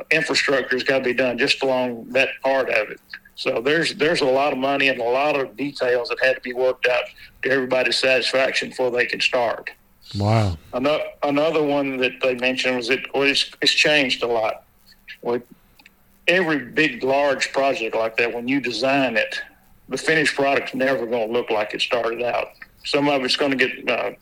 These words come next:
Speaker 1: better, some of it's gonna be cut out. It's just gonna be a lot of changes, but, uh,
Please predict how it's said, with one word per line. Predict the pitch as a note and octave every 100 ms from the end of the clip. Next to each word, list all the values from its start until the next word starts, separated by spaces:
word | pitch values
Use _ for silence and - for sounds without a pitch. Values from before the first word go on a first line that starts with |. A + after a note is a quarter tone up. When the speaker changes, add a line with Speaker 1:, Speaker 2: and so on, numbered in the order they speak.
| -
Speaker 1:
better, | C3 C#3+ C#3+ C#3
some | C3 B2+
of | A2+
it's | -
gonna | A#2+
be | A2
cut | - C3+ B2
out. | C3+ C3+ C#3
It's | C#3
just | C3+
gonna | - C3
be | C3
a |
lot | A#2+ A#2+
of | -
changes, | C3+ B2 B2 A#2
but, | A2 A#2+ - - - - - -
uh, | A#2 A2+